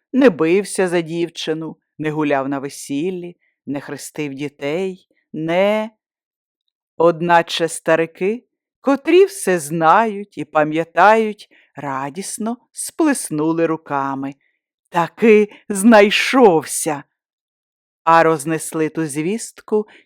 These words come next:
ті, хто на власні очі бачили, як воскреслий Гриша Куліш переступив батьківський поріг. Щоправда, їхні розповіді звучали дещо не в унісон.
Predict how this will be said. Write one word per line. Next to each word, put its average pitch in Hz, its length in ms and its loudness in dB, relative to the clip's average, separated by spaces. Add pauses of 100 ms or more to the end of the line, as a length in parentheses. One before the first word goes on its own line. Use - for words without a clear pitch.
ті, 180 280 0
хто - 280 -4
на 185 100 4
власні 160 580 0
очі 156 400 -2
бачили, 143 720 -4 (400)
як 294 380 2
воскреслий 214 1120 0
Гриша 156 480 -4
Куліш 143 680 -8 (340)
переступив 147 840 -8
батьківський 139 800 -10
поріг. 147 540 -8 (560)
Щоправда, 165 920 2 (220)
їхні 180 420 -2
розповіді 180 640 -2
звучали 180 680 4
дещо 170 600 -4
не 180 140 -4
в 180 40 0
унісон. 139 680 -4